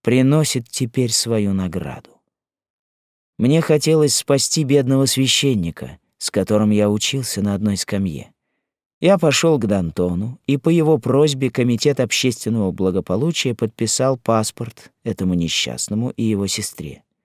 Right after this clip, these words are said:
Д'Антон вручил этот паспорт мне, но несчастный священник, вместо того, чтобы прийти за ним ко мне, как я советовал,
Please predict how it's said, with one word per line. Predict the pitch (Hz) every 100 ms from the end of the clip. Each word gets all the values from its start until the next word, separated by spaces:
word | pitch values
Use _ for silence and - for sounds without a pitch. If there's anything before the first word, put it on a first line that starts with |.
| _ _ _ _ _ _ _ _ _
Д'Антон | 107 123 123 110 156 170 139
вручил | 101 110 - 135
этот | 117 98
паспорт | - 104 101 - 110
мне, | - 80 78 73 78 _ _ _ _ _ _
но | 98 117
несчастный | 120 120 - 127 113 113 107
священник, | - 117 - 151 147 107 -
вместо | 92 113 110 - 107
того, | 110 110 131
чтобы | - 107 107
прийти | 110 110 104 -
за | 113 95
ним | 92 92
ко | 87 101
мне, | 113 160
как | 175 151 -
я | 131
советовал, | - 127 127 120 120 117 113